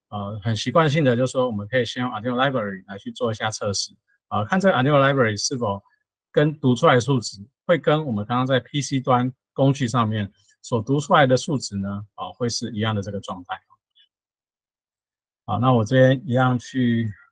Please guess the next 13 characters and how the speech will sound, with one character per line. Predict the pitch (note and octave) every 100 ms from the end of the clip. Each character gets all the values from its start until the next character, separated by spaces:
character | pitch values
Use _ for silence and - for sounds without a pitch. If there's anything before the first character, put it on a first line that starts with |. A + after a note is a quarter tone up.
| _ D3
呃， | G#2 G2 G2+ - _ _ _ _ _
切 | - - A#2+
换 | B2 A2+ G#2+
到 | A#2 G#2+
这 | G#2 G#2+
个， | - - - A#2+ _ _ _ _ -
呃， | G#2 G#2 G#2 - - - _
Arduino | - A2 B2+ A2+
I | A#2
D | A#2+
E | A#2
这 | A#2
里。 | G2+ -